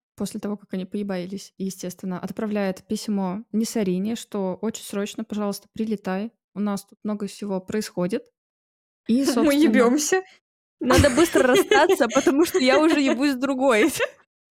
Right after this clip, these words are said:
Speaker 2: На самом деле, это примерно такой мотив у него и был. Он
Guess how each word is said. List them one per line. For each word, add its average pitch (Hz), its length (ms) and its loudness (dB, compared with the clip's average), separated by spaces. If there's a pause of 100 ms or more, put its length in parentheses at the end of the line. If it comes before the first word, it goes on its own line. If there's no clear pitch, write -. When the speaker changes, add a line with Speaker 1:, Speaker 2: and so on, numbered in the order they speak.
(1160)
Speaker 2:
На 370 100 0
самом 381 240 2
деле, 349 240 4
это 339 180 4
примерно 370 400 2
такой 311 240 0
мотив 349 400 -2
у 453 40 -2
него 311 260 -2
и 311 80 -2
был. 269 460 -2
Он 285 300 -2